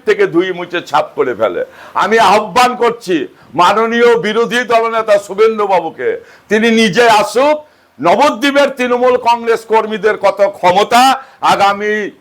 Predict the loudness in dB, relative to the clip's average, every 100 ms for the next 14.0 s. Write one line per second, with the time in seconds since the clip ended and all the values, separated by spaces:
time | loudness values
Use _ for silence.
0 | _ -2 -2 0 -2 -2 0 2 2 0
1 | 0 -2 -2 -4 0 -2 2 2 2 -2
2 | 0 -2 -2 -12 _ -2 0 2 0 2
3 | 0 0 -2 -2 -2 2 0 2 -2 0
4 | -2 0 0 -2 -8 -12 -10 0 2 2
5 | 2 2 2 2 0 -4 -4 -4 -2 -4
6 | -2 0 2 -2 -8 _ -2 0 2 0
7 | 0 0 0 0 0 0 -2 -4 -4 -4
8 | -2 -2 0 2 2 0 -2 2 2 2
9 | 0 0 -2 -2 -2 -2 -2 -4 -8 -6
10 | -8 -8 -20 -4 0 2 2 0 -4 -2
11 | 2 2 4 2 0 -2 -4 -4 -4 -10
12 | -8 -2 0 0 -2 -6 -8 -4 0 2
13 | 2 -2 -14 -2 2 2 2 0 0